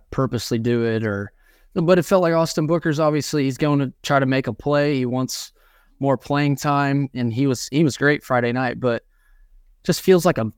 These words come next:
football play. Like, he's going full speed at a quarterback,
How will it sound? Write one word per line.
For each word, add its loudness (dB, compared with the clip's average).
football 0
play. 2
Like, 0
he's -2
going 2
full -2
speed 0
at 4
a -2
quarterback, -2